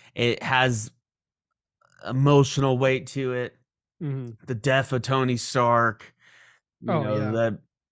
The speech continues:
Speaker 1: I
Speaker 2: I
Speaker 1: mean,
Speaker 2: think I
Speaker 1: uh, Thanos,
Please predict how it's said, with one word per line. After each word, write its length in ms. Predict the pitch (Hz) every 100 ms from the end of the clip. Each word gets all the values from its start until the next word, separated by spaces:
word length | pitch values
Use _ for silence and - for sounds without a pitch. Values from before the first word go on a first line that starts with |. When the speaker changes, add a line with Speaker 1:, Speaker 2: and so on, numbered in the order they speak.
| _ _ _ _
Speaker 1:
I 100 | -
Speaker 2:
I 20 | 139
Speaker 1:
mean, 220 | 135 131
Speaker 2:
think 40 |
I 400 | 247 240 214 185 175
Speaker 1:
uh, 360 | 135 165 147 139 147 -
Thanos, 800 | 190 202 190 185 170 - -